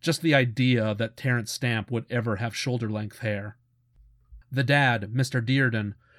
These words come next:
has a painting that he dedicates on the back to his daughter Chelsea. That's very sweet. Also, I find it a bit funny. I know a painting from your father is special,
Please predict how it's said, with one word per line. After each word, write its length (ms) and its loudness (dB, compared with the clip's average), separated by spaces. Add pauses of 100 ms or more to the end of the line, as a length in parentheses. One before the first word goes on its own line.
has 120 -2
a 60 0
painting 440 0
that 160 -2
he 140 -2
dedicates 560 0
on 140 -2
the 80 -2
back 320 -4
to 120 -4
his 120 -2
daughter 320 -2
Chelsea. 540 -4 (460)
That's 200 -2
very 200 2
sweet. 420 -4 (640)
Also, 440 2 (260)
I 100 0
find 220 2
it 100 4
a 40 2
bit 260 0
funny. 400 -4 (400)
I 100 0
know 180 4
a 40 4
painting 480 0
from 260 -2
your 100 0
father 360 -2
is 160 0
special, 520 -2